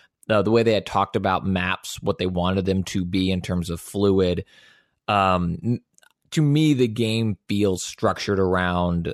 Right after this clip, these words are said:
that old school style of you're picking up armor, you're picking up health,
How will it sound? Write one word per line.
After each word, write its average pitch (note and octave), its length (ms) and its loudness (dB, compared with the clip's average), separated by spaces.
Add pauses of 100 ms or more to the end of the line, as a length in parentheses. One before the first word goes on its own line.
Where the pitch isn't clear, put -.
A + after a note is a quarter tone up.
that F2 360 -2
old F#2+ 300 0
school F#2+ 340 0
style F2 480 0
of E2+ 140 0
you're F2+ 100 0
picking G2 380 -2
up F#2 180 -2
armor, E2+ 340 0
you're E2+ 160 -2
picking F#2+ 340 -2
up E2+ 140 -2
health, F2+ 580 0